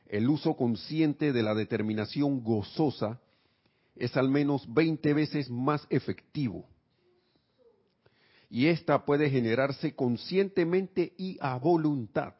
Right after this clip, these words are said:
Aquí me pide Marixa, que está aquí en vivo, que repita.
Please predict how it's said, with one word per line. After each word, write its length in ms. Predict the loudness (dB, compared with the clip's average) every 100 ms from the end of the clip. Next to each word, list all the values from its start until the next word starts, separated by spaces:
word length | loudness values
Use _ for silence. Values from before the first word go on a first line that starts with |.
| -20 _ _ _ _ _ _ _ _ _ _ _ _ _ _ _ _ _ _ -10
Aquí 240 | -4 0
me 120 | 2
pide 380 | 2 2 2 -2 _ _ _ _ -8
Marixa, 540 | -4 -4 -4 -4 -4 -6
que 80 | -12
está 160 | -8 -8
aquí 180 | -4 -2
en 80 |
vivo, 280 | 0 -2 -4 -12 _ _ _ _ _ _ _ _
que 140 | -10 -6
repita. 520 | -4 -2 -4 -4 -12